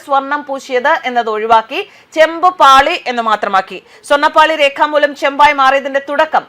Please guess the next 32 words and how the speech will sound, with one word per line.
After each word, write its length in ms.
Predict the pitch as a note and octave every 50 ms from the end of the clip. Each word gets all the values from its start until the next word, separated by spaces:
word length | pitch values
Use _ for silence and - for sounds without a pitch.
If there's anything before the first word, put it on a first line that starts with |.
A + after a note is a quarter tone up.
| _ -
ഇവിടെയാണ്. 400 | B3 B3 B3 A3+ G3 F3 F3 F3 E3+ - _ _ _ _ C#4
എന്നാൽ 180 | D#4 F4 F#4 F4+ F4+
തന്റെ 180 | E4 D#4+ E4+ F4+ F4 E4
ഓഫീസിലെ 400 | D#4+ - D#4+ - - - D4+ D4 D4
രണ്ട് 140 | D4 D4 D4 D4
ഓഫീസർമാരാണ് 600 | C#4+ - D#4 C#4+ E4 D#4 D4+ D4+ D4 C#4+ C#4 C#4
ഇത്തരത്തിൽ 320 | C#4 D4 C#4 C#4 C#4 C#4+ C#4 -
കുറിപ്പ് 260 | C#4 C4 C4 - C#4 C4+
തയ്യാറാക്കിയത് 600 | C4+ B3+ B3+ C#4 C#4 D4 C#4+ C#4 - C#4 B3+ C4 B3 - B3+
എന്നാണ് 280 | C4 B3+ A#3+ A#3+ A#3+ A3 - - _ _ - A3+
വാസു 320 | A#3 B3 B3+ B3+ - A3+ - - _
പറഞ്ഞത്. 340 | A3 G#3+ G3+ F#3+ F#3+ F#3 G3 - - _ _ _ _ _
പിന്നീട് 260 | E4 F4+ F#4+ G4+ G4+ F#4+ E4
രണ്ടായിരത്തി 320 | D#4+ D4+ D4+ D#4 D#4 D#4 -
പത്തൊൻപത് 360 | D4 C#4+ - C#4 C#4 C4+ C4 C4+ C4
നവംബറിൽ 360 | C4 B3+ B3+ A3 F#3 E3+ A#3+ C4+ C#4
വാസു 220 | C4+ C4+ C4+ D4 C4 B3+
ദേവസ്വം 320 | C4 C4 C#4+ C#4 - D4 C4+
ബോർഡ് 160 | C4+ B3+ C4+ C4
പ്രസിഡന്റ് 400 | B3 A#3+ C#4 B3 C4 C4 B3+ A3+
ആയ 80 | A3 A3 A3 - G3+
ശേഷം 240 | F#3+ - C#4 D4+ G4 - _ - _ _ C4
ഡിസംബർ 320 | C#4+ C#4+ F#4 E4 E4 D#4+ D#4 - C4 C#4+
ഒൻപതിന് 460 | D#4 E4+ F4 F#4 F4+ C#4 C4+ A3 D#3 C3
ഉണ്ണികൃഷ്ണൻ 480 | G#3+ C4+ C#4+ D4 D4 D4 C#4 D4 C4+ B3+ B3
പോറ്റി 300 | A#3 A#3 A3+ - D4+ F4+ F4+ - - B3
അദ്ദേഹത്തിന് 400 | A3+ B3 B3 A#3+ B3+ B3 A#3 A3 - - C4
ഇമെയിൽ 260 | C#4+ C#4 B3 G#3 F#3 - - G#3
അയക്കുന്നു. 340 | G#3+ G#3 - G#3 F#3+ F#3+ - _ _ _ _ _ G3+
ദ്വാരപാലക 520 | B3 B3+ C4+ C4+ C#4+ C4+ C#4+ C4+ C4+ C4 C#4 C#4
ശില്പങ്ങളിലും 460 | C#4+ D4 C4+ - D4 C4+ C4+ C4+ C#4 C4+
ശ്രീകോവിലിന്റെ 480 | - C4+ C#4 C4+ B3+ C#4 C#4 C#4 C#4 C4+